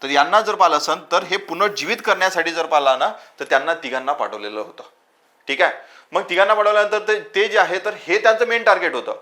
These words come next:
मग त्यांना जर पाहिलं असेल, त्यांनी जो अटॅक का केला, कारण की या,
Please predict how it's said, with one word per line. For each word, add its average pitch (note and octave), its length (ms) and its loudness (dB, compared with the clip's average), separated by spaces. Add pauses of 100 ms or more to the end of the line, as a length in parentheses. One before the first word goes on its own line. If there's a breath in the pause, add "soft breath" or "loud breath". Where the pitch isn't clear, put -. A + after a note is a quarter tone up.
(320 soft breath)
मग E3 80 -4
त्यांना F3 300 0
जर A#3 120 -2
पाहिलं A3 180 -2
असेल, G#3 120 -12
त्यांनी F#3+ 200 -4
जो G#3+ 120 -4
अटॅक G3+ 360 -4
का G#3 120 4
केला, F3+ 280 -2
कारण F3+ 260 0
की F3+ 260 -8
या, C3+ 120 4